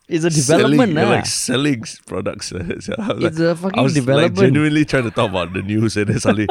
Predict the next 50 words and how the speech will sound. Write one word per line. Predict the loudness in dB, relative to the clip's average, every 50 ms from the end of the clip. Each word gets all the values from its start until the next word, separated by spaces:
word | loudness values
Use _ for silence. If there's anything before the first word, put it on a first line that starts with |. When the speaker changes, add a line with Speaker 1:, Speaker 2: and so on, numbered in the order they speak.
| -4 -6 -8
Speaker 1:
<laughs> | -10 -4 0
Speaker 2:
oh, | 2 2 4 4 2 2 0
and | -2 -4 -4
just | -4 -6 -6 -6 -4
one | -4 -4 -4 -2
piece | -2 -4 -2 -2
of | -4 -4 -4
news | -4 -4 -6 -6 -6 -8
is | -8 -8 -6
like | -6 -6 -6 -8 -10 -12 _ _
<laughs> | -8 -6 -4 -4 -4 -4 -6 -6 -6 -8 -8 -8 -2
Speaker 1:
Just | 0 0 0 0 2 2 2
to |
let | 4 4 2 2 0 _
people | -2 -2 0 0 0 2
know | 2 2 2 2 2 2 2
that | 2 2 0
when | 0 0 -2
we | -4 -4
give | -2 0 0 0 0 -2 -6 -4 -2
away | 0 2 4 4 4 2 2
shit, | -2 -2 0 0 0 0 0 -4
we | -4 -2 -2 0 -2
actually | -2 -4 -6 -4 -2 -2
do | 0 0 0 0 0
follow | 0 2 2 4 4 4
up, | 2 2 0
lah. | 0 0 0 0 -2
Speaker 2:
Mm, | -4 -8 -8 -8 -8 -4 -2
we | -2 0 0
do, | 0 0 -2
we | -4 -6
do, | -8
we | -10 -10 -10
do. | -12 -14 -14 -14 -10
Yeah. | -8 -4 0
Speaker 1:
Right, | 2 2 2 2 0 -2 -2
yeah. | 0 0 2 2 2 0 0 -4 _ _ _ _ -2
I |
mean, | 0 0 0 0 -2 -6 _ _ -8
actually, | -8 -4 -2 0 2 2 4 4
yeah, | 4 2 2 2
the | 2 2 2
whole | 2 2 2 2 2
selling | 0 -2 -2 0 2 2 2 2 0 -2
shit | -4 -2 -2 -4 -4 -2
thing | -4 -4 -4
also | -2 -2 -4 -2 -2 -2 -4
sets | -2 -4 -4 -6 -4
the | -4 -2 -2 -2